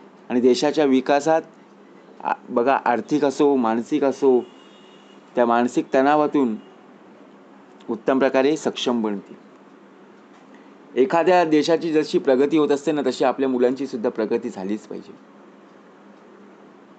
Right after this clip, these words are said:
त्यांना उत्तम प्रकारे चांगल्या वातावरणामध्ये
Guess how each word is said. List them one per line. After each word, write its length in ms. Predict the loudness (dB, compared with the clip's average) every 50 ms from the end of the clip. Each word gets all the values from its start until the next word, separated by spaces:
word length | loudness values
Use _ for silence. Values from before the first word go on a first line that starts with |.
| -20 -20 -20 -20 -20 -20 -20 -20 -20 -20 -20 -6 -4
त्यांना 340 | -2 0 2 2 2 0 -2 -4 -10 -20 -20 -6 -4
उत्तम 320 | -4 -4 -2 -2 -2 0
प्रकारे 380 | 0 0 0 2 2 2 2 0
चांगल्या 500 | 0 0 -2 0 2 2 2 2 2 0 -4 -8 -10 -4
वातावरणामध्ये 880 | -2 -2 0 2 2 2 2 2 2 2 2 2 2 2 2 2 0 0